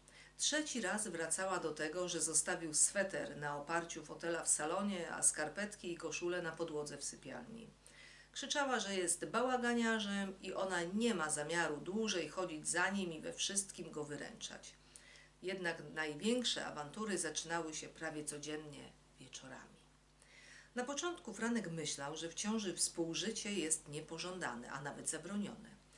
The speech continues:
Kiedy dowiedział się, że seks uprawiany do dziewiątego miesiąca w niczym nie przeszkadza i absolutnie nie szkodzi dziecku,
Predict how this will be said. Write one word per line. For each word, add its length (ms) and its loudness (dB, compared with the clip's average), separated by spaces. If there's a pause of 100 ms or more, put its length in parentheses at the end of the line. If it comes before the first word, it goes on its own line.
(420)
Kiedy 220 -6
dowiedział 580 0
się, 180 -6
że 140 -4
seks 420 4
uprawiany 640 2
do 80 2
dziewiątego 540 -2
miesiąca 580 -2
w 100 -10
niczym 440 0
nie 100 -8
przeszkadza 640 0
i 80 0
absolutnie 640 -2
nie 140 2
szkodzi 400 2
dziecku, 520 -4